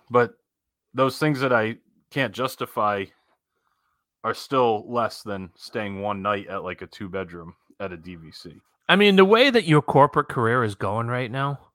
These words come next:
Speaker 1: Mm-hmm.
Speaker 2: in a couple years, getting a two-bedroom at Old Key West, I mean, you're not even gonna blink at it anymore.
Speaker 1: See, that's the problem. I don't
Speaker 2: It's not
Speaker 1: think,
Speaker 2: a matter of
Speaker 1: no matter how
Speaker 2: justifying it.
Speaker 1: much money I have, I still don't think I could do it. Like, we talked about that.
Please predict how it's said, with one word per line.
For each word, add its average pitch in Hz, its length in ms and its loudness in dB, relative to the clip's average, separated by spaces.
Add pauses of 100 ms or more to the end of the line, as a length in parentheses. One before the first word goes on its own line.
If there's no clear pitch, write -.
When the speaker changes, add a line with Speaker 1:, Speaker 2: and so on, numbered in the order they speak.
Speaker 1:
Mm-hmm. 110 260 -6 (220)
Speaker 2:
in 156 100 0
a 156 60 0
couple 196 340 0
years, 143 280 -2
getting 135 220 -4
a 120 60 -12
two-bedroom 117 640 -8
at 95 120 -12 (340)
Old 127 180 -8
Key 120 140 -16
West, 120 400 -10
I 135 80 -8
mean, 139 260 -8
you're 147 180 -4
not 170 200 0
even 175 120 -4
gonna 147 120 0
blink 127 420 -8
at 92 160 -6
it 85 100 -14
anymore. 80 460 -16 (260)
Speaker 1:
See, 139 200 -8
that's 170 200 4
the - 80 -6
problem. 160 360 6
I 120 80 8
don't 156 120 4
Speaker 2:
It's - 140 -16
not 156 120 0
Speaker 1:
think, 160 40 0
Speaker 2:
a 143 80 -6
matter 160 260 -4
of 117 100 -10
Speaker 1:
no 131 200 2
matter 135 280 4
how 131 40 2
Speaker 2:
justifying 131 240 4
it. 127 40 -4
Speaker 1:
much 117 200 -2
money 120 280 0
I 110 120 -2
have, 98 240 -4
I 92 100 -6
still 107 280 -8
don't 101 180 -8
think 104 180 -12
I 95 80 -8
could 85 200 -18
do 101 180 -10
it. - 140 -18 (320)
Like, 101 180 -8
we 131 100 -8
talked 147 300 -2
about 92 300 -8
that. 90 240 -8